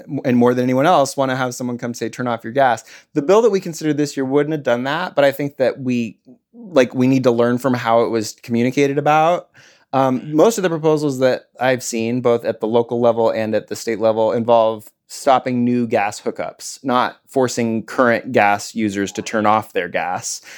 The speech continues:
I think we need to be really good about talking about that aspect. So everybody knows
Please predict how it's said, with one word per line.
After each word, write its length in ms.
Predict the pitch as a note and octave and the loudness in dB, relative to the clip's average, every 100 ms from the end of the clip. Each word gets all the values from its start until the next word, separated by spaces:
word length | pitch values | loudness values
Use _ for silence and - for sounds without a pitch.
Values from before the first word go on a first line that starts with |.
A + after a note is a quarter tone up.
| - - | -16 -4
I 100 | A#2+ | 0
think 160 | C#3+ | 4
we 80 | C#3+ | 4
need 180 | C#3 C3+ | 4 2
to 80 | C3+ | -2
be 140 | B2 | -2
really 280 | A2+ A#2+ A#2+ | 2 2 0
good 280 | A2 A2+ A#2 | 0 2 2
about 380 | A2+ G2+ - | 2 -2 -4
talking 320 | - A2+ G#2+ A2 | -2 -2 0 -4
about 320 | G#2 F#2+ G#2 | -2 -2 -2
that 320 | G#2 G#2 D2 _ - | 2 2 0 _ -6
aspect. 480 | G2+ F2+ - - - | -6 -4 -6 -4 -2
So 160 | - | 4
everybody 320 | C#3+ C#3+ D3 C#3+ | 4 4 2 0
knows 360 | C3+ C3 A#2+ | 2 0 -2